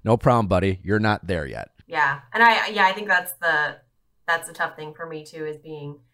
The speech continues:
Speaker 2: you know, 'cause that's always the risk when you have the conversations, is that you're not gonna get the answer
Speaker 1: Correct.
Speaker 2: that you want.
Speaker 1: Yes.
Speaker 2: And again, it's trying to control the situation.
Speaker 1: Yes,
Speaker 2: which
Speaker 1: but it
Speaker 2: you can't.
Speaker 1: saves you the, you know, three weeks of anxiety of not being able to sleep and worrying and talking to your friends. So, like, pick,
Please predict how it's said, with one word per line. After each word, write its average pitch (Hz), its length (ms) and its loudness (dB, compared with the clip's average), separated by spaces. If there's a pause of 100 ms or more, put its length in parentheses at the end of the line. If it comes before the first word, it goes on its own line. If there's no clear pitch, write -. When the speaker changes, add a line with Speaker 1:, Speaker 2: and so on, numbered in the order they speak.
(140)
Speaker 2:
you 302 80 0
know, 311 80 4
'cause - 260 -4
that's 285 240 6
always 277 320 4
the 220 100 2
risk 214 320 0
when 214 100 -4
you 202 120 -4
have 180 280 6
the 190 60 -12
conversations, 220 760 -2
is - 100 -14
that 180 180 2
you're 196 80 -6
not 175 220 4
gonna 196 140 -6
get 185 200 -10
the 185 60 -6
answer 170 320 -6
Speaker 1:
Correct. 139 280 2
Speaker 2:
that - 40 -18
you 202 80 -10
want. 185 200 4
Speaker 1:
Yes. 113 120 2
Speaker 2:
And 196 160 -2
again, 190 380 0 (720)
it's 208 220 -4
trying 196 260 6
to 190 60 -6
control 196 400 0
the 180 80 -8
situation. 165 540 -10 (180)
Speaker 1:
Yes, 156 160 0
Speaker 2:
which - 180 -6
Speaker 1:
but 139 100 8
it 123 80 0
Speaker 2:
you 113 40 -8
can't. 110 80 -4
Speaker 1:
saves 151 360 10
you 139 180 10
the, 113 360 4 (160)
you 127 120 2
know, 95 180 4
three 117 340 2
weeks 113 320 0
of 104 80 0
anxiety 98 760 2 (120)
of 92 380 2
not 101 300 2
being 104 220 2
able 98 120 -2
to 101 80 -2
sleep 113 380 4
and 87 160 0
worrying 101 440 4
and 82 100 -2
talking 101 280 4
to 101 60 4
your 90 140 2
friends. 85 420 2
So, 101 140 2
like, 98 320 2
pick, - 360 8